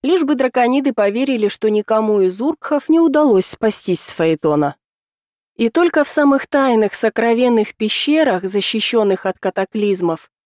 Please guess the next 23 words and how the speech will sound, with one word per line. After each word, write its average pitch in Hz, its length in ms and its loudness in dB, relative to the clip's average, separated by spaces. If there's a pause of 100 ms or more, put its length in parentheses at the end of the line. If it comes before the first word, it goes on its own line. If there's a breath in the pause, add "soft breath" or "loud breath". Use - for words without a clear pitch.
(260)
хранились 226 500 2
остатки 208 460 -2
кораблей 233 760 0
и 294 60 -2
единственное 277 840 2
подлинное 240 600 0
сокровище 208 720 -2
расы — 180 580 -4 (340)
родовые 202 760 0
меморизи 202 840 0
пяти 185 300 -8
семей. 170 540 -4 (800)
Увы, 311 440 4
большая 277 480 2
часть 285 340 -2
кластеров 294 600 -2
оказалась 220 580 0
либо 214 320 0
выжжена 196 560 0
при 190 160 -4
бегстве 180 480 -4
с - 60 -8
Фаэтона, 277 800 0